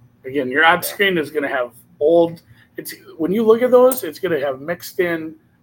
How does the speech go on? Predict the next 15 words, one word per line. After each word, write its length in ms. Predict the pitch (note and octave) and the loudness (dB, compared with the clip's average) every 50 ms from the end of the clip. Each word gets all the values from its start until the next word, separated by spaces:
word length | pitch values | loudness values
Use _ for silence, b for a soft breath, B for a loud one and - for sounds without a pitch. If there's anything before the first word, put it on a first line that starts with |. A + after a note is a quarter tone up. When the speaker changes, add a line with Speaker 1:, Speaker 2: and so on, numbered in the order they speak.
| _ _ | _ _
Speaker 1:
reopens 720 | D#3+ E3 E3+ F3 F3 F#3 F3+ E3+ F#3+ F3+ F#3 F#3 F3+ E3+ - | -4 0 2 4 4 4 2 2 0 -2 -2 -4 -6 -8 -6
Speaker 2:
Holy. 180 | - D#3 D3+ | -2 0 0
Speaker 1:
with, 160 | D3 - - - _ - | 0 -2 -6 -20 _ -8
with 280 | D3+ C#3+ C3+ - - D3 | -8 -8 -8 -8 -6 -6
look 200 | D3 C3+ - C#3+ | -6 -6 -4 -6
ahead 220 | A#2+ B2 A#2+ - | -8 -8 -8 -10
lines. 260 | G#2+ G#2 G#2 G#2 G2+ G2 | -10 -12 -10 -10 -10 -8
Speaker 2:
All 80 | F#2 F#2 | -6 -6
right, 180 | F2 E2 - | -6 -6 -10
should 180 | - - G#2+ G2 | -12 -12 -10 -8
we 140 | G2 G2 F#2+ | -8 -6 -6
look 240 | G2 G#2 G2+ - | -6 -6 -6 -4
at, 200 | G#2 G2 F#2+ F2+ _ _ _ _ _ - | -4 -6 -6 -6 _ _ _ _ _ -10
at, 220 | F2+ F2+ F2 F2 | -8 -8 -8 -10
uh, 600 | - F#2+ F#2 F2 F2 F2 E2+ E2+ E2+ E2+ E2 - | -10 -12 -10 -10 -8 -8 -8 -10 -10 -10 -12 -12